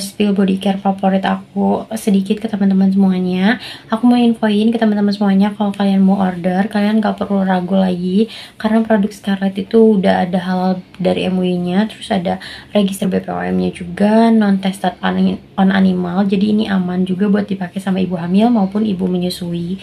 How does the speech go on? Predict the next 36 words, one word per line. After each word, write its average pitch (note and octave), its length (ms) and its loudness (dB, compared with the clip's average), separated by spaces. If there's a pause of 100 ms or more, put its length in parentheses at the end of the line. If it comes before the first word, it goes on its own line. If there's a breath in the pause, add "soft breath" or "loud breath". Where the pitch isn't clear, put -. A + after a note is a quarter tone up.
(360 loud breath)
Buat A3+ 160 6
teman-teman G#3+ 400 2
yang - 80 -
mau G3+ 160 2
order F#3+ 320 2
atau G#3+ 160 0
mau G3+ 80 2
cobain F#3+ 400 2
produknya, F#3 720 0
kalian G#3+ 320 2
bisa G3+ 320 0
langsung G#3 400 0
cek A3+ 240 -6
description F#3+ 560 -2
box, A3+ 240 0
nanti G#3+ 240 -4
aku A3 160 -2
bakal G3 320 -4
taruh F#3+ 240 -2
link F#3+ 240 0
produk F3 560 -2
dan G3 320 4
link, F#3+ 320 2 (480 loud breath)
eh, F#3+ 320 4
Shopee G3+ 320 0
Mall-nya F#3 800 2
Scarlett. F#3 640 -2 (480 loud breath)
At-, - 240 -6
dan A3 480 4
aku A3 320 2
bakal A3+ 400 2
taruh G#3+ 320 0
juga G3 400 0
link G#3 160 2
Instagramnya F#3+ 560 0
Scarlett. E3 400 -10